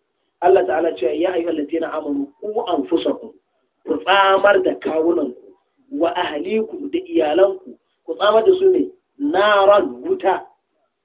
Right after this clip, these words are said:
Menene makamashin wannan wutar? "Wa quduha an-nasu wal hijara." Makamashin wannan wutar su ne mutane da duwatsu. Haka dole ka tashi. Ko da matarka ba ta yi karatu kamar ka ba,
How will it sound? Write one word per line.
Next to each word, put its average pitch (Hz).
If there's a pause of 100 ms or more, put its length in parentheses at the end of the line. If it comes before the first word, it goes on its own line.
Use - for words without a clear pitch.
(400)
Menene 214
makamashin 196
wannan 175
wutar? 180 (560)
"Wa 180
quduha 240
an-nasu 190
wal 170
hijara." 123 (280)
Makamashin 226
wannan 202
wutar 214 (100)
su 190
ne 214
mutane 175
da 285
duwatsu. 269 (2750)
Haka 147
dole -
ka 123
tashi. - (880)
Ko 220
da 220
matarka 185
ba 170
ta -
yi 156
karatu 160
kamar 175
ka 143
ba, 131